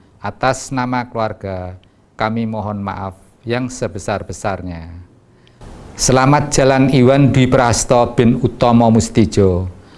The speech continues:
menghadap Sang Khalik. Semoga Iwan syahid di hadapan Allah Subhanahu wa Ta'ala, dan doa kami semua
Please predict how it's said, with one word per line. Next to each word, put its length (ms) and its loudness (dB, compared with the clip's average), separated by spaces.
menghadap 480 0
Sang 320 -2
Khalik. 320 0
Semoga 960 2
Iwan 400 2
syahid 480 -2
di 160 4
hadapan 400 0
Allah 240 2
Subhanahu 400 -2
wa 80 2
Ta'ala, 560 -4
dan 240 -4
doa 320 -2
kami 320 -2
semua 640 -4